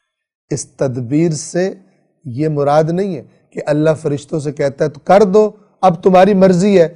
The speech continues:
تم نے مارنا ہے تو مارو، نہیں مارنا تو نہ مارو۔ نہ، خدا نے جس کا حکم دے دیا اس کا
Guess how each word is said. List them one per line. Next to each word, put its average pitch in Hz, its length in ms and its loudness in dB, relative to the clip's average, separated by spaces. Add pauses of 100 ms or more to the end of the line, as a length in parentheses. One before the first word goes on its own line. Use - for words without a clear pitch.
(180)
تم 175 120 0
نے 180 140 0
مارنا 156 380 2
ہے 170 40 4
تو 156 120 -4
مارو، 151 380 2 (240)
نہیں 160 220 0
مارنا 151 340 0
تو 147 140 -4
نہ 156 180 0
مارو۔ 147 320 0
نہ، 165 140 -2 (360)
خدا 156 300 4
نے 160 140 0
جس 135 280 -8
کا 131 260 -4
حکم 156 240 -4
دے 160 160 0
دیا 180 300 -2
اس - 180 -14
کا - 120 -8